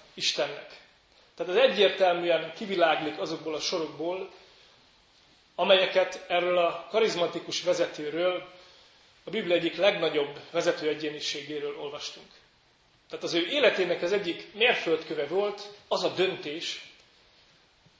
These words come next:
amelyre ő eljutott. Tudjuk, hogy nem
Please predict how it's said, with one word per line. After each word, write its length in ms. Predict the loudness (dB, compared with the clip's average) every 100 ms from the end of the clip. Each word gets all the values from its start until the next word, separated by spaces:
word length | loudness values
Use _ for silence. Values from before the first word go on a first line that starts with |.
| _ _
amelyre 300 | 4 6 8
ő 180 | 6 6
eljutott. 560 | 8 8 6 2 -2 -2
Tudjuk, 300 | -6 -6 -2
hogy 200 | -2 4
nem 480 | 4 4 0 -10